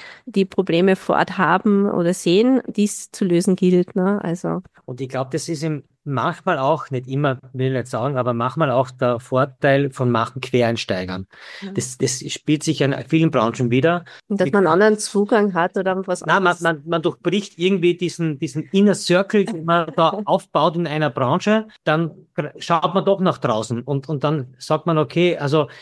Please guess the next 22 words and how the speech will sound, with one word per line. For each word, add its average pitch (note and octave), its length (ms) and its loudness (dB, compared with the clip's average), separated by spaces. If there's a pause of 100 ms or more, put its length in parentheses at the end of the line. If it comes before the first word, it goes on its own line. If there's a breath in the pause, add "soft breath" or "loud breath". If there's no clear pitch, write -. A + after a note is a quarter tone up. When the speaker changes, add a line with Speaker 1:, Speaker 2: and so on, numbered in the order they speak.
(140 loud breath)
Speaker 2:
nur D#3+ 240 4
weil D#3 220 2
das C#3 260 0
noch D3+ 240 0
nichts C#3 300 -2
gibt, - 420 -2
muss E3 380 2
es F3 160 0
deswegen E3+ 600 0
nicht D#3 380 -2
das D#3+ 180 -2
gewesen F#3 300 2
sein. A#2+ 340 -4
Und, C3 200 -4 (420 loud breath)
und D3 100 -8
das, C#3 300 -4
das B2+ 180 -8
war's D#3 220 -2
ja F3 60 0
eben D#3+ 220 0
mit D3 120 -4
dem C3 240 -4